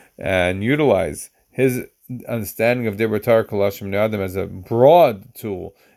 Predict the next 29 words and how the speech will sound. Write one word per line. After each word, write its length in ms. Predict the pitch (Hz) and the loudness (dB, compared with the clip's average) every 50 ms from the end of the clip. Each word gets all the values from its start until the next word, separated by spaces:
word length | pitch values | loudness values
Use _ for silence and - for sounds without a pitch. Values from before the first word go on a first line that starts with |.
| _ | _
in 160 | - 107 107 110 | -10 -8 -6 -2
order 280 | 98 127 143 143 135 | 0 0 2 2 0
to 140 | - - 120 | -2 -4 -8
be 180 | 104 107 104 101 | -6 -4 -2 0
able 500 | 110 127 135 120 110 98 90 92 - _ _ _ _ _ _ | 2 0 0 0 0 -4 -4 -6 -12 _ _ _ _ _ _
to 160 | - 117 110 107 107 107 - | -6 -6 -4 -4 -8 -12 -12
limit 640 | - 117 110 127 147 151 135 98 73 - - - _ _ _ _ _ _ _ - | -8 -4 -2 0 0 0 -2 -4 -4 -6 -12 -20 _ _ _ _ _ _ _ -4
out 400 | - 120 120 120 113 107 - - | 2 4 4 4 4 2 -2 -8
what 200 | - 113 107 92 | -8 -8 -6 -6
the 100 | 98 92 | -6 -6
Torah 320 | - 127 123 123 117 110 | -2 0 2 2 2 2
is 100 | 98 - | 0 -2
saying, 440 | - 120 117 117 110 101 95 95 85 | -2 0 0 0 -2 -4 -6 -10 -12
to 100 | - 98 | -12 -8
not 180 | 98 101 95 87 | -6 -6 -6 -6
necessarily 460 | 98 98 - - 127 127 131 127 120 | -8 -10 -8 -2 0 2 2 2 2
always 260 | 110 113 117 117 104 | 2 2 0 0 -2
apply 560 | 107 98 - - 117 117 117 110 107 98 92 - _ _ _ _ _ - | -6 -10 -6 0 2 4 4 4 4 2 -2 -8 _ _ _ _ _ -6
in 80 | 117 | -4
the 60 | 107 107 | -2 0
most 260 | 107 107 101 - - | 0 0 -2 -2 -4
literal 400 | 107 117 120 120 120 113 104 95 | -2 -2 0 2 2 2 0 -2
sense, 500 | - - 107 104 117 135 160 156 - - _ _ _ _ _ _ | -2 -2 -2 0 0 -2 -4 -8 -14 -20 _ _ _ _ _ _
and 100 | - 95 | -8 -2
have 240 | 104 113 113 113 117 | 0 0 2 2 2
it 120 | 113 90 | 0 0
apply 440 | 95 - - - 110 110 107 107 104 | -2 -6 -2 0 2 4 4 2 0
more 280 | 101 101 101 98 98 | -2 -4 -4 -4 -4
generally, 760 | 92 90 95 101 104 101 107 117 123 131 139 156 180 208 208 | -4 -4 -4 -2 -2 -2 0 -2 -2 -2 -2 -2 -4 -6 -10